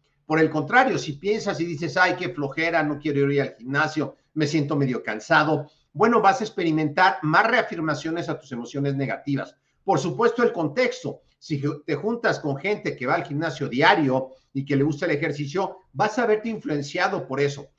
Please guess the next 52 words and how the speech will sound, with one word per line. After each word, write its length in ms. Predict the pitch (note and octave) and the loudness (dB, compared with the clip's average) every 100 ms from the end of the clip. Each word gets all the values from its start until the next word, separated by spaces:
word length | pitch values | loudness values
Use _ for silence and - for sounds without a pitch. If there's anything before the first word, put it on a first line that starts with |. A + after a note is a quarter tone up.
| _ | _
Si 160 | - D#3 | -8 -4
por 180 | D3+ D3 | 0 0
el 120 | C#3+ | 0
contrario 500 | C#3 D#3+ G#3+ F#3+ - | 0 4 4 4 -2
te 80 | A2+ | -4
estás 220 | D#3+ C#3+ | -6 -6
juntando 360 | C#3 F#3 D#3+ | -4 -2 -2
con 140 | A#2 A2+ | -4 -4
gente 320 | E3+ D3 - | -4 -4 -6
que 80 | G#2 | -2
va 120 | B2+ | 0
al 120 | D3 | 2
billar 400 | D3 D3 F3+ F3 | 2 4 4 2
en 80 | B2 | 0
lugar 260 | A2 B2+ C3 | -2 -2 0
de 80 | |
al 100 | C3 | -2
gimnasio, 420 | C#3 D3+ E3+ C3+ A#2+ | -4 -2 -2 -4 -12
que 100 | G2+ | -14
no 140 | - | -12
tiene 160 | A#2 B2+ | -8 -4
nada 240 | C#3 D#3+ | -2 0
de 60 | G3 | 4
malo, 400 | A3 A#3 - - _ _ _ - | 4 4 0 -6 _ _ _ 0
bueno, 340 | G3 C4 C4+ | 4 4 4
pues 180 | F#3+ D3 | 0 0
entonces 520 | D3+ E3 F#3 G#3 G#3 - | -2 -2 -2 -2 -2 -4
jugarás 440 | D3 C#3+ F3 D3+ | 0 2 2 2
billar 300 | D#3+ A#3 A#3 | 0 2 2
en 80 | E3+ | 2
lugar 240 | C#3+ C#3 | 2 2
de 60 | C#3+ | 2
ir 60 | |
al 100 | C3+ | -2
gimnasio. 420 | C#3 F3+ F#3+ D#3 C#3+ | -2 -2 -2 -4 -6
Tu 120 | C#3+ | -6
contexto, 760 | C3+ C#3 A3+ A3+ - C3 - _ - | -6 -4 -2 -4 -4 -8 -8 _ -6
las 260 | F3 A3+ | -2 -2
personas 480 | - D3+ F3+ F#3+ D#3+ | -4 -8 -4 -4 -4
con 120 | C#3 | -4
las 140 | C3 - | -4 -6
que 100 | C#3+ | -12
te 120 | - | -10
juntas, 440 | D#3 D3 G3+ G3+ - _ C#3 | -10 -2 -2 -2 -8 _ 2
va 80 | E3+ | 4
a 40 | |
ser 260 | - F#3+ C#3+ | 4 -4 -4
producto 340 | C#3+ D#3+ E3 | -4 -4 -2
después 320 | C#3+ - C#3+ | -4 -2 -2
de 80 | C3+ | -2
tu 140 | C#3 B2 | -4 -4
realidad. 540 | C3 C#3+ G#3+ F#3+ | 0 2 4 2